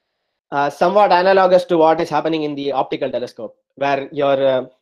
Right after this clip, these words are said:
um, mirror helps to, uh, bring the light to your detect-, uh, uh, detector.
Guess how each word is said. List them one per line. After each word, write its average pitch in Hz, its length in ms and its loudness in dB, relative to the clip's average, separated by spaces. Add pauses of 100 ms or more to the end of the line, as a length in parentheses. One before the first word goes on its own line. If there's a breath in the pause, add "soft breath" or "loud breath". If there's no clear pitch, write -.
(680)
um, 127 440 -6 (680)
mirror 175 560 2
helps 160 680 -4
to, 156 440 0
uh, 139 200 -6
bring 170 340 -2
the 170 100 4
light 156 380 0
to 160 100 0
your 143 180 2
detect-, 135 500 -4
uh, 131 280 -6
uh, 135 180 -8 (220)
detector. 151 580 -2